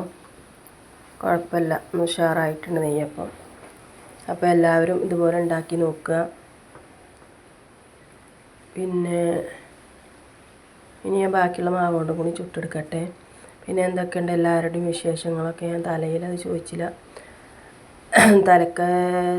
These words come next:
ചോദിക്കാൻ വിട്ടുപോയി. എല്ലാവർക്കും സുഖമല്ലേ? പിന്നെ ഇന്നത്തെ ബറാത്ത് രാവിൻ്റെ പ്രാർത്ഥനയിൽ എന്നെയും എൻ്റെ കുടുംബത്തെയും ഈ വീഡിയോ കാണുന്ന എല്ലാവരും ഉൾപ്പെടുത്തണം.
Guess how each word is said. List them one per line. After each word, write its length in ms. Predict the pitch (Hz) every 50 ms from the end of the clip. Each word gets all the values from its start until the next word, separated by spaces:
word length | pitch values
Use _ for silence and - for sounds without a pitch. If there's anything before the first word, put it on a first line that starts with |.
| 175 180 - - -
ചോദിക്കാൻ 400 | 180 175 170 175 175 - 170 170 170
വിട്ടുപോയി. 440 | 170 170 - 165 165 165 165 170 170 - - - - - 175
എല്ലാവർക്കും 480 | 170 165 170 165 160 165 165 - 180 175 -
സുഖമല്ലേ? 420 | 170 160 165 165 156 160 156 165 175 175 - - - - - - - - - - -
പിന്നെ 480 | 180 180 175 175 175 170 170 170 175 175 175 175
ഇന്നത്തെ 340 | 175 175 170 170 - 175 170 170 170 175
ബറാത്ത് 380 | 175 175 175 170 170 170 170 170
രാവിൻ്റെ 420 | 175 170 170 170 170 170 170 175 175 175
പ്രാർത്ഥനയിൽ 680 | 180 175 170 165 170 - 165 165 165 160 160 165 185 180 - - - - -
എന്നെയും 360 | 175 170 170 170 165 165 - 180 180
എൻ്റെ 140 | 175 170 170 170
കുടുംബത്തെയും 640 | 170 170 175 170 165 170 - - 165 160 160 - - - - - - - - - - - - - - - - - - - - 190
ഈ 40 | 175 175
വീഡിയോ 280 | 170 170 170 170 170 170
കാണുന്ന 300 | 170 170 165 170 165 170 170 170
എല്ലാവരും 400 | 165 170 165 165 165 170 165 - - 190
ഉൾപ്പെടുത്തണം. 720 | 175 170 170 - - 170 165 165 - - 165 165 165